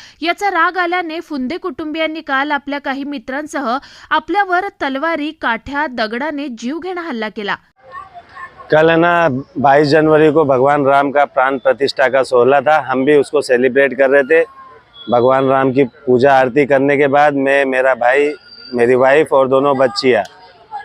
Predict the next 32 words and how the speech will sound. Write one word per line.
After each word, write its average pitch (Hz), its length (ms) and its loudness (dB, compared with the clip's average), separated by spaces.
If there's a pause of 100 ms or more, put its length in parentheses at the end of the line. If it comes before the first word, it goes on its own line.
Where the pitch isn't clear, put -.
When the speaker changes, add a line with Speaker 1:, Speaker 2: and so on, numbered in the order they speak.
(120)
Speaker 2:
भगवान 147 420 2
राम 156 220 2
की 160 100 2
पूजा 147 360 2
कर 139 180 0
रहे 135 200 2
थे। 104 200 -8 (540)
उसके 180 280 2
बीच 175 260 2
में 180 320 2 (640)
अचानक 175 460 2
से 190 120 2
मुझ 170 220 2
पर 175 180 2
हमला 135 320 2
हुआ, 160 360 2 (340)
मेरे 143 260 2
भाइयों 139 380 4
पर 156 400 0 (380)
और 143 140 2
मेरी 151 240 2
बेटियों 143 380 4
पर 127 160 0 (840)
डंडे 147 380 4
और 147 240 2
रॉड 151 260 2
से 165 140 0
मारना 147 360 2
शुरू 135 260 0
किया। 113 400 -2
उसके 180 280 0
बाद 170 320 2